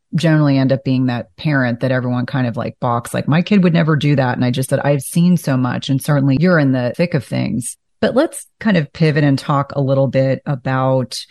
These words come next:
why is it that healthcare professionals are given such little guidance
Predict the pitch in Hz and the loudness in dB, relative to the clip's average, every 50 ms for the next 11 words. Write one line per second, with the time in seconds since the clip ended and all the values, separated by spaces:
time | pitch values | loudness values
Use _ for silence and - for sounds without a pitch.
0 | - _ _ _ _ _ _ _ _ - 156 147 170 175 214 262 285 254 - 185 | -20 _ _ _ _ _ _ _ _ -2 0 0 2 2 2 2 2 2 2 2
1 | 170 147 143 156 143 135 127 - 151 135 139 131 120 156 120 151 139 135 - - | 2 2 2 2 2 0 0 -2 -2 0 0 0 0 -2 -4 -2 -4 -4 -4 -4
2 | 156 135 127 - 135 131 - 131 127 123 - - 131 131 127 127 127 120 - - | -4 -4 -2 -2 -6 -4 -2 -2 -2 -2 -2 0 0 2 2 2 0 -2 -4 -4
3 | 143 139 135 131 120 117 - - 139 139 120 139 135 131 131 127 127 127 127 135 | -2 -2 -2 -2 -4 -4 -2 0 0 2 2 2 2 2 2 2 2 0 0 -2
4 | - _ - - - - - 151 151 147 - - - 139 131 139 139 135 127 123 | -6 _ -16 -16 -8 -4 -2 -2 -2 -2 -6 -8 -8 -6 0 2 2 2 2 2
5 | 131 120 - 127 123 120 123 123 123 123 123 120 120 - - - - | 0 -2 -2 -2 -2 0 0 0 0 0 -2 -2 -4 -6 -10 -12 -14